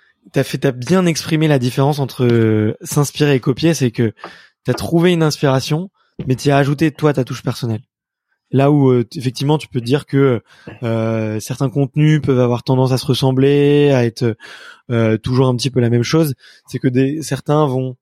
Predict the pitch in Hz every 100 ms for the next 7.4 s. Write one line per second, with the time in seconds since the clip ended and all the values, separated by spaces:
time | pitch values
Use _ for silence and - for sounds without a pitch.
0 | _ _ 127 123 151 143 135 139 - 156
1 | 175 170 - - 147 139 131 - 143 -
2 | 151 135 156 160 127 135 160 151 135 131
3 | 135 123 - 175 - - - - - -
4 | - 127 117 117 113 113 113 113 - 156
5 | 143 131 135 156 156 - 139 139 123 110
6 | 147 131 139 135 156 135 127 - 131 123
7 | 131 123 120 156